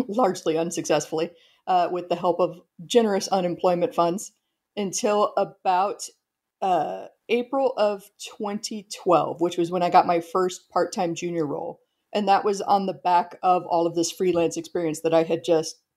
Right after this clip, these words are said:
stumbled my way into, not knowing what I didn't know, which I thought was pretty cool. So I, I got a good foundation for about a year and a half working there part-time, and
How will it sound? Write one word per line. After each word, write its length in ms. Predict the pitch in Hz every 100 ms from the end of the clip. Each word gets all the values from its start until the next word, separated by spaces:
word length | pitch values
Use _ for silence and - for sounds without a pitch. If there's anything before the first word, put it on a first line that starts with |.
| _ _
stumbled 500 | - - 196 170 170
my 140 | 165 165
way 260 | 160 160
into, 520 | 156 160 - 160 151 147 -
not 240 | 170 156
knowing 220 | 165 160
what 120 | 156 147
I 80 |
didn't 220 | 147 143 139
know, 220 | 139 - _ _ _ -
which 120 | 233
I 60 |
thought 140 | 330 320
was 100 | 311
pretty 200 | 277 240
cool. 320 | 226 139 - -
So 300 | - 214 190
I, 200 | 175 185 -
I 80 | 196
got 160 | 196
a 40 | 190
good 180 | 208 -
foundation 800 | 190 180 185 185 214 208 202 - _ _ _
for 140 | 196
about 260 | 185 185 185
a 40 |
year 240 | 180 202 196
and 80 |
a 60 | 170
half 380 | 175 175 196 -
working 360 | 202 226 226
there 360 | 214 214 226 226 _ _ -
part-time, 640 | 208 214 202 180 185 180 _ _ _ -
and 460 | 208 190 180 170